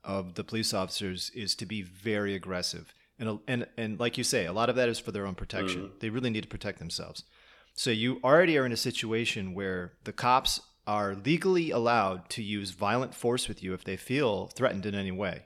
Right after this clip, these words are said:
Speaker 1: They can kill you. It is, that is totally acceptable.
Speaker 2: I don't know where this comes from, because
Speaker 1: So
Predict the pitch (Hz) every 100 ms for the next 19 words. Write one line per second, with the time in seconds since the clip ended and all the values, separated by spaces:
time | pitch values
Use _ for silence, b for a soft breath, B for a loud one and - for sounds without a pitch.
0 | _ - 156 175 156 147 - - _ _
1 | _ _ - 127 120 - - 117 120 -
2 | - 139 165 175 175 - - 135 120 139
3 | 120 123 120 113 101 - 110 - 95 87
4 | 87 107 113